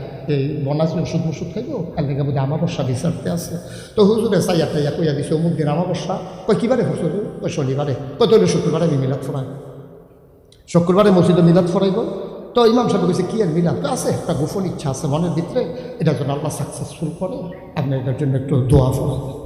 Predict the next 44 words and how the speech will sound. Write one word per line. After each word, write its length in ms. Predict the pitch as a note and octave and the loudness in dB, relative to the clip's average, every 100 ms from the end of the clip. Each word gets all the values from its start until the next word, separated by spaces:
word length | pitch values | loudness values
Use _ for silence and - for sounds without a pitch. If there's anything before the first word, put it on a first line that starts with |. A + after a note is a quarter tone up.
| - - - | -10 -6 0
তো 80 | |
হুজুরে 320 | D4+ E4+ E4 G#3+ | 2 2 2 2
তো 120 | E3+ | 2
বুঝছে, 260 | D#3+ C3 | 0 0
মনে 200 | D#3 G3 | 0 0
করছে 240 | G3 - E3 | -2 -2 -2
যে 140 | D3+ | -2
তার 180 | D3+ D#3 | -2 -2
মনে 240 | C#3+ D#3+ | 0 0
কি 160 | E3 F3+ | 0 -2
গোপন 280 | D3+ G3 G3+ | -2 -2 -2
ইচ্ছা, 200 | - E3 | -2 -2
আমি 140 | D3+ - | -2 -2
তো 60 | |
জিজ্ঞাসা 440 | C#3 C#3+ D3+ C#3 E3 | -2 0 -2 -2 -2
করতাম, 260 | F3 D3 C3+ | -2 -2 -2
তার 120 | E3+ D3 | -2 0
গোপন 320 | C#3 C#3+ E3+ | 0 0 -2
ইচ্ছা। 260 | E3+ - - - - - | -2 -6 -8 -10 -14 -2
তো 60 | G3 | 4
হুজুরে 280 | E3+ E3+ D3+ | 6 6 2
দোয়া 180 | D3 - | 0 0
করতেছে, 360 | - - - | -2 -4 -6
"আল্লাহ, 340 | C#3 C#3+ D3+ B2+ - D3 - D3+ | -6 -4 -4 -6 -12 -14 -10 -6
একজন 260 | A#2+ C3+ | -4 -2
মানুষের 340 | C3+ C3 - C#3 - | -2 -4 -4 -6 -4
মনে 180 | C#3 D#3 | -4 -4
গোপন 380 | C3+ C3+ E3+ E3+ | -4 -4 -2 -2
ইচ্ছা 220 | E3+ F#3+ | -2 -8
আছে, 220 | F3 - - - - - - D3 | -10 -10 -12 -14 -18 -20 -8 -6
এই 140 | C3 | -6
এবার 320 | C3+ C3 C#3 | -6 -4 -4
বাতাসাও 600 | C3+ B2+ C3+ C3+ D3 D#3+ | -4 -4 -6 -4 -4 -4
আছে, 200 | E3 - - - - - - | -4 -6 -10 -12 -14 -18 -6
তুমি 160 | D3 C3 | -2 -2
এবার 180 | C#3 | -2
ওর 80 | C3 | -2
মনের 280 | C3 C#3 D3+ | -2 -2 -4
আশা 180 | C3+ - | -6 -8
পূরণ 360 | - D3 E3+ | -6 -6 -4
করে 180 | E3+ C3+ | -4 -4
দিও।" 220 | C3 C#3 C3+ - - - - | -4 -6 -6 -12 -14 -12 -2
তো 80 | E3+ | 0
ফিসের 280 | F#3+ - | 0 -2